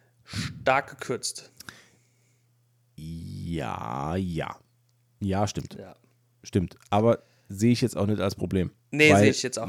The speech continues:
Speaker 2: weil
Speaker 1: absolut
Speaker 2: wir,
Speaker 1: gar nicht als
Speaker 2: also
Speaker 1: Problem.
Speaker 2: umso, umso mehr und detaillierter müssen wir dann, äh, die Rückkehr des Königs machen.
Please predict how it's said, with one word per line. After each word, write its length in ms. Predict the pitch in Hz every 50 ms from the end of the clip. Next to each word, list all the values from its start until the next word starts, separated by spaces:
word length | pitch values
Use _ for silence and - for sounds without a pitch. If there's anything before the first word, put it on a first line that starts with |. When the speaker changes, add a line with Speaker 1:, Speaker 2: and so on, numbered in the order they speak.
| 98 104
Speaker 2:
weil 140 | 107 107 107
Speaker 1:
absolut 80 | 104
Speaker 2:
wir, 120 | 110 107 107
Speaker 1:
gar 120 | 98 101 113
nicht 100 | 107 101
als 120 | 101 -
Speaker 2:
also 180 | 101 104 104 104
Speaker 1:
Problem. 180 | 101 101 101 - - -
Speaker 2:
umso, 320 | - 139 127 127 113 117
umso 440 | - - - 131 123 113 120 113 110
mehr 360 | 104 107 107 113 127 127 123
und 260 | 104 110 110 104 - -
detaillierter 500 | 110 - 113 104 101 107 104 - 101 98
müssen 300 | 104 107 - 113 104 98
wir 100 | 101 95
dann, 320 | 104 98 95 98 95 - - _ _
äh, 220 | - - 95 95 92
die 120 | 92 107
Rückkehr 280 | 98 98 - - 101 90
des 140 | - -
Königs 300 | - - 92 90 - -
machen. 200 | - 50 - -